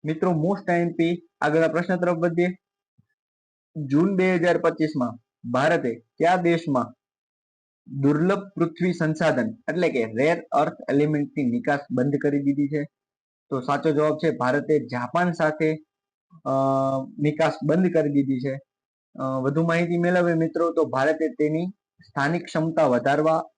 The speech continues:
અને દુર્લભ પૃથ્વી સંસાધન એટલે કે રેર અર્થ એલિમેન્ટનું સંરક્ષણ કરવા માટે જાપાનમાં રેર અર્થ એલિમેન્ટની નિકાસ બંધ કરી દીધી છે. ઇન્ડિયન રેર અર્થ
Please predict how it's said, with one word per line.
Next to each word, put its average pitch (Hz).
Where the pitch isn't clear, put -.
અને 160
દુર્લભ 143
પૃથ્વી 160
સંસાધન 147
એટલે 147
કે 147
રેર 147
અર્થ 156
એલિમેન્ટનું 156
સંરક્ષણ 165
કરવા 139
માટે 127
જાપાનમાં 143
રેર 165
અર્થ 160
એલિમેન્ટની 139
નિકાસ 127
બંધ 147
કરી 156
દીધી 156
છે. 160
ઇન્ડિયન 180
રેર 165
અર્થ 165